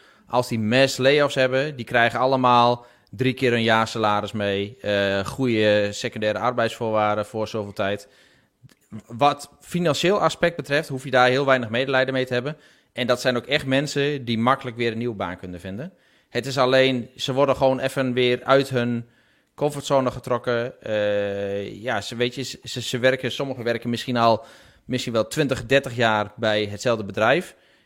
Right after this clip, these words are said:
En die moeten ineens wat anders gaan doen. Ja, dat is gewoon heel erg vervelend. Mensen die dit echt met passie doen, eh, dat is gewoon echt vervelend.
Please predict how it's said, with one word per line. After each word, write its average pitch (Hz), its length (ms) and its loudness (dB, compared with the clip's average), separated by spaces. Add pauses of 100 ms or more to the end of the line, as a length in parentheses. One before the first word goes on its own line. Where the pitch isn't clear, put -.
(100)
En 127 180 -2
die 127 80 0
moeten 139 320 -2
ineens 131 300 -2
wat 123 120 -4
anders 127 260 -6
gaan 120 160 -6
doen. 127 260 -6
Ja, 92 380 -4
dat 127 260 2
is 127 100 -6
gewoon 120 220 2
heel 120 160 2
erg 117 120 -2
vervelend. 120 560 -4
Mensen 120 340 -4
die 110 220 -2
dit 107 200 -8
echt 120 160 -6
met 113 160 -4
passie 139 300 0
doen, 135 300 -2 (480)
eh, 120 120 -4 (520)
dat 127 160 -2
is 120 100 -12
gewoon 123 160 -2
echt 120 120 -4
vervelend. 117 640 -4